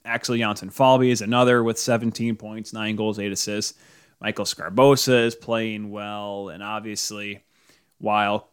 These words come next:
you know, Connor McMichael was gonna be a Hershey Bear, like, just showing that you have good prospects in your system that are playing, and they're playing big minutes down there too, obviously, given the fact that they're in the American League.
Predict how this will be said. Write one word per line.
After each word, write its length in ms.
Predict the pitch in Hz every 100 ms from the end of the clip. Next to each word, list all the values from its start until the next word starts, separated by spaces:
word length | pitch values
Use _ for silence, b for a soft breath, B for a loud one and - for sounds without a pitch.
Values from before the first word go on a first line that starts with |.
| _
you 140 | - 107
know, 100 | 98
Connor 400 | - 120 117 113
McMichael 360 | 123 113 -
was 160 | 107 98
gonna 240 | 156 190
be 100 | 147
a 60 | 120
Hershey 380 | 117 113 - 104
Bear, 340 | 95 95 101
like, 180 | 98 98
just 220 | - 120
showing 260 | 147 160 165
that 140 | 139
you 100 | 131
have 400 | 123 120 110 - -
good 240 | 160 156
prospects 560 | - 127 135 - 123 -
in 60 |
your 100 | 104
system 540 | 101 - 123 - 120 113
that 180 | 104 95
are 140 | 98
playing, 380 | - 131 131 131
and 80 | 110
they're 80 | 104
playing 260 | 226 208
big 160 | 127 113
minutes 300 | 113 101 -
down 240 | 104 98
there 100 | 92
too, 260 | 90 151 120
obviously, 680 | 90 85 87 - 92 92 113
given 280 | - 107
the 80 | 98
fact 280 | 87 104 92
that 120 | 85
they're 120 | 95
in 80 | 90
the 80 | 87
American 480 | 90 139 156 113 98
League. 240 | 87 85